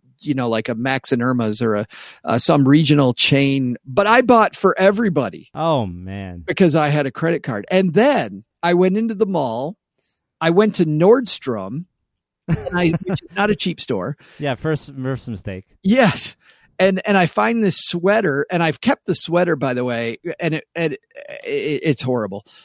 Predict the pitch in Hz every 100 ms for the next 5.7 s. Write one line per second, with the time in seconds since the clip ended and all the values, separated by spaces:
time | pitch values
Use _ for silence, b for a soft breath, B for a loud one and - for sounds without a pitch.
0 | b 185 175 151 202 240 139 170 185 -
1 | 151 139 143 143 123 131 143 143 135 127
2 | 131 127 113 95 87 80 - 151 165 165
3 | 160 165 139 - 143 - 190 - 202 -
4 | - 175 - 180 - 214 _ B B -
5 | 233 202 - - 233 233 233